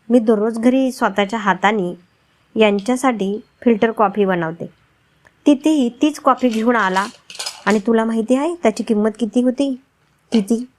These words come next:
तिच्या बोलण्याचा उत्साह कायम ठेवण्यासाठी कायनाथने आश्चर्याने डोळे मोठे केले. "पाचशे रुपये? इतक्या पैशात घरासाठी दोन दिवसांची भाजी आणि डाळ येईल, पण हे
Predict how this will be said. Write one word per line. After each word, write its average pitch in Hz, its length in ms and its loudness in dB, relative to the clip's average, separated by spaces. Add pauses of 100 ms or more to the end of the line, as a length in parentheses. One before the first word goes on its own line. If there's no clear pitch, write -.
(400)
तिच्या 208 220 2
बोलण्याचा 190 480 -2
उत्साह 208 440 -4
कायम 196 360 0
ठेवण्यासाठी 220 720 -4 (300)
कायनाथने 190 420 0
आश्चर्याने 214 580 -2
डोळे 190 240 0
मोठे 185 280 -2
केले. 170 280 -4 (500)
"पाचशे 196 360 -2
रुपये? 233 380 0 (680)
इतक्या 208 320 0
पैशात 220 280 0 (120)
घरासाठी 202 680 0
दोन 202 240 2
दिवसांची 208 460 -2
भाजी 208 340 0
आणि 226 140 0
डाळ 214 260 2
येईल, 220 240 -2 (640)
पण 262 120 4
हे 240 440 0